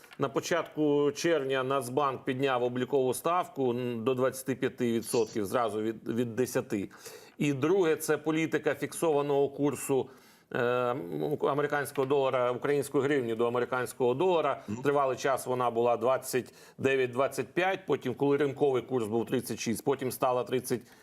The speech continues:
Speaker 1: п'ять п'ятдесят шість, а ринковий курс фактично в обмінниках там готівковий зріс вже до сорока одного, однієї гривні.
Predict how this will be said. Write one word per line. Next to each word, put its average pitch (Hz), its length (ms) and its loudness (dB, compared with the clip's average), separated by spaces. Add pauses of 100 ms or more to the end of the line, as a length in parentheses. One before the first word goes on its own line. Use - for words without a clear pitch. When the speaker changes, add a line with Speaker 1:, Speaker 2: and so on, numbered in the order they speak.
(140)
Speaker 1:
п'ять - 540 -2 (160)
п'ятдесят 131 460 0
шість, 190 380 -2
а 131 100 0
ринковий 139 480 0
курс 143 260 -2
фактично 135 520 -2
в 123 40 2
обмінниках 127 560 0
там 123 180 -4 (400)
готівковий 131 720 0
зріс 120 340 0
вже 120 240 0
до 123 440 2
сорока 123 400 0
одного, 117 600 0 (200)
однієї 120 540 0
гривні. 98 360 -2